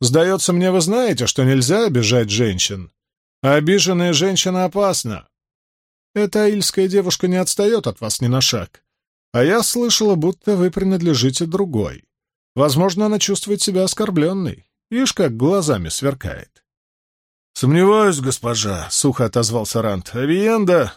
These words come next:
засадила бы мне нож под ребро. Подумай я о ней что-нибудь подобное».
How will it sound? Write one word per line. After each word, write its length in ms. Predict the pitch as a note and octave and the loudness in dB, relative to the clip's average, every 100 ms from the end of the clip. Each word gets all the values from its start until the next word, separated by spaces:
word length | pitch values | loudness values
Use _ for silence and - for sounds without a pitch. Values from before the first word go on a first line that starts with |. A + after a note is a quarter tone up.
| _ | _
засадила 680 | B2+ - - E3+ D#3 G3+ D3+ | -6 -4 -2 -2 0 0 2
бы 140 | C3 | 2
мне 200 | C3 B2+ | 2 2
нож 260 | B2+ D#3+ - | 0 -2 -8
под 160 | G2+ F2+ | -10 -8
ребро. 420 | F2+ G2 E2 D2+ _ _ _ _ | -4 -4 -4 -8 _ _ _ _
Подумай 440 | A2+ A#2+ B2 A2+ | 0 2 2 2
я 180 | A2 A2 | 2 0
о 60 | A2+ | 0
ней 180 | B2 | -2
что-нибудь 480 | A#2 - G#2 F2+ F2+ | -2 -4 -4 -4 -6
подобное». 640 | E2+ D#2+ F2 D#2 D#2 - | -6 -4 -4 -4 -8 -10